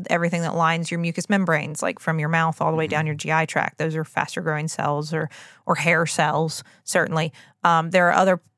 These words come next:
Speaker 1: parts of our body that regenerate much slower, like skeletal muscle, like the cells that make up our skeletal muscles.
Speaker 2: Some parts that don't at all.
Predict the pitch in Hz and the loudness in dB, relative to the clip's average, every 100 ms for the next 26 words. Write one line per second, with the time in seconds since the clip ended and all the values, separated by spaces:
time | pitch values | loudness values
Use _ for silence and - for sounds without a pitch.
0 | _ - 190 170 180 175 170 175 170 175 | _ 0 0 2 2 4 4 2 0 -2
1 | 170 160 156 170 - - - 170 165 196 | 0 0 0 -2 -2 -4 0 0 2 2
2 | 170 - - 160 160 170 170 165 - 175 | 2 -2 -6 -4 -2 -2 -2 -4 -4 -8
3 | 180 _ _ _ _ - 160 - 156 - | -8 _ _ _ _ -10 -8 -6 -8 -2
4 | 165 156 156 160 160 160 156 156 - 151 | -2 -2 -6 -8 -6 -4 -4 -4 -6 -4
5 | 156 - 160 156 156 160 151 127 131 98 | -4 -4 -4 -2 -2 -2 -2 -2 -4 -10
6 | 127 110 98 98 107 143 113 | -8 -6 -6 -6 -6 -8 -12